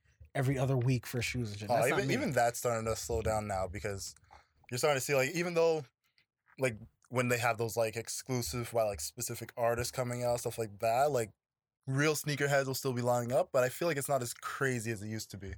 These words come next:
Speaker 1: That's why, that's why I think even, even if the, the LeVar Ball's brand of shoes, the, the, the Zoe twos, even though, you know, they look nice, I don't know how comfortable they are,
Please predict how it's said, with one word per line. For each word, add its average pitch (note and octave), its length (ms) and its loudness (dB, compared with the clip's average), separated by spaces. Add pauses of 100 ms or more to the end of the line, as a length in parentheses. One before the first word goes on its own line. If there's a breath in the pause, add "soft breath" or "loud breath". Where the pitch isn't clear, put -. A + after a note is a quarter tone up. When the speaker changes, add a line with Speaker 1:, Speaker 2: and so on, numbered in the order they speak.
Speaker 1:
That's A#2 160 -2
why, D3 300 4
that's B2+ 200 -2
why D3 140 4
I C#3 60 2
think D3 260 -2
even, C#3+ 400 -2 (220)
even D#3 260 0
if A#2+ 140 -2
the, C#3 240 0
the B2+ 100 -2
LeVar C3 480 2
Ball's B2 240 2
brand A#2 320 -2
of - 80 -4
shoes, C3+ 380 -2
the, G#2+ 200 -4
the, G#2 240 -8 (120)
the A#2 120 -4
Zoe A#2 300 -4
twos, E3 440 0 (680 loud breath)
even E3 200 0
though, D#3 160 4
you C#3 140 2
know, A#2+ 280 0 (360)
they D3+ 80 2
look F3 240 2
nice, F3+ 500 0
I C#3+ 120 0
don't G3+ 100 2
know F#3+ 100 2
how C3 180 -2
comfortable F#3 440 -2
they A#2+ 120 0
are, A#2 180 -4